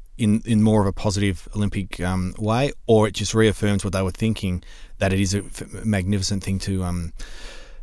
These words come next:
to represent your country at. It, Rory's a pri-, Rory McIlroy, Pori as you call him, is probably a prime example that he's shifted his, um, I haven't got any quotes 'cause I'm not the quote master like you, but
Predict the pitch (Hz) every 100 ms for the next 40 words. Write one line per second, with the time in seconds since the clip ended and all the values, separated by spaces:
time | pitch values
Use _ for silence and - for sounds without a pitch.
0 | - - 117 101 107 107 98 - 127 -
1 | 117 90 95 - - - 104 180 151 131
2 | 202 160 107 113 127 135 123 120 113 120
3 | - 107 92 110 - 101 98 98 90 95
4 | - 104 107 113 - - - - 131 -
5 | 127 120 110 117 120 104 120 139 107 101
6 | - 160 - - 127 - 107 - 113 110
7 | 95 - - 95 98 117 131 113 98 -
8 | 107 123 - 104 104 104 117 113 107 104
9 | - 101 - 113 -